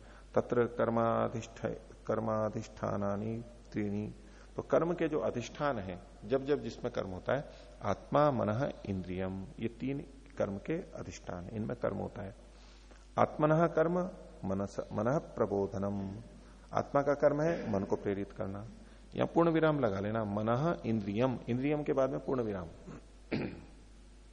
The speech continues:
अब नया वाक्य है कि आत्मा का कर्म क्या है? मन का प्रबोधन, मन को प्रेरित करना। मनसः कर्म, मन का कर्म क्या है? खलु इंद्रिय प्रेरणम, इंद्रियों को प्रेरित करना।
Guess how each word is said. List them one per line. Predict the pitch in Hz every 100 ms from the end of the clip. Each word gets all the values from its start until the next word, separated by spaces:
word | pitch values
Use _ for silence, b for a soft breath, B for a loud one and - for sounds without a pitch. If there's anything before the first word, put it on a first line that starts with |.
| - -
अब | 92 107
नया | 127 143
वाक्य | 135 135 139
है | 139
कि | 147 160 -
आत्मा | 120 120 151 160
का | 160 165
कर्म | 160 139 147
क्या | 147 147
है? | 180 - - - - -
मन | 104 113
का | -
प्रबोधन, | - - 101 101 98 113
मन | 107 101
को | -
प्रेरित | - 98 107 -
करना। | - - - 117 - - - - - B B B -
मनसः | 101 185 160 156 165
कर्म, | 170 165 156
मन | 120
का | 131 147
कर्म | 147 143
क्या | 143 143
है? | 139 156 156 B B B -
खलु | 135 170 - -
इंद्रिय | 113 110 123 143
प्रेरणम, | - 110 98 101 107 107 107 -
इंद्रियों | 104 98 98 95
को | -
प्रेरित | 104 104 107
करना। | - 110 107 110